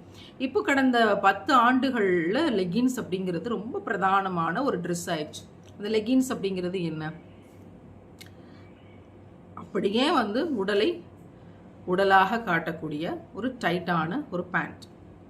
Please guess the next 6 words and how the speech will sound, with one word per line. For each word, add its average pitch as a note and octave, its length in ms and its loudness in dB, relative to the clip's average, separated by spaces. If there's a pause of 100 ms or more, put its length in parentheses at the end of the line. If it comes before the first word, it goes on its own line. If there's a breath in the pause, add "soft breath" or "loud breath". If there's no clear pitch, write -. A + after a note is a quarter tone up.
(1300)
இந்த C4 420 6
நம்முடைய A#3 680 4
உடல் A3+ 380 4
நிறம் B3+ 280 6
என்னவாக G#3+ 520 4
இருக்குதோ, F3+ 420 -2